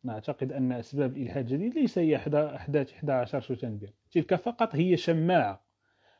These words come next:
يعني الملاحدة كانوا يتبنون طرحا. دوكنز كان يكتب، كان يكتب قبل، قبل، قبل ألفين وواحد. The blind wh-، which، the blind which make،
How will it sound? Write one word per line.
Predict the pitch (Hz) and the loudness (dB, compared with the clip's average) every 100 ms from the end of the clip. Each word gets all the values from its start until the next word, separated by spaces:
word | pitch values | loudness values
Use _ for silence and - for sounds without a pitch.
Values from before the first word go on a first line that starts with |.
| _ - | _ -8
يعني | 110 147 | 0 2
الملاحدة | 135 156 220 226 196 185 | 2 4 4 2 2 -2
كانوا | 185 214 220 | 0 0 4
يتبنون | 208 202 233 247 262 | 2 2 2 2 2
طرحا. | 226 185 131 113 127 _ _ _ | 4 2 2 -6 -16 _ _ _
دوكنز | 143 180 180 196 | 2 4 4 -2
كان | - 302 | -2 -4
يكتب، | 311 262 - 135 120 _ _ _ - | 2 0 0 -4 -6 _ _ _ -10
كان | - | -4
يكتب | 147 131 - 170 - | 0 -2 0 -2 2
قبل، | 175 156 151 | 2 4 4
قبل، | 131 - 139 127 120 | 2 -2 0 0 -2
قبل | 123 156 139 | -4 -2 -2
ألفين | 120 127 120 | -2 -4 -6
وواحد. | 117 110 _ _ _ _ _ _ _ | -6 -8 _ _ _ _ _ _ _
The | 120 | -4
blind | 139 147 120 | 2 2 2
wh-، | 127 135 | 0 -4
which، | 143 127 110 - | -4 -8 -8 -14
the | 135 120 143 | -14 -6 -2
blind | 135 117 131 117 | 0 -2 -6 -6
which | 127 - 139 | -8 -6 -8
make، | 117 - | -8 -8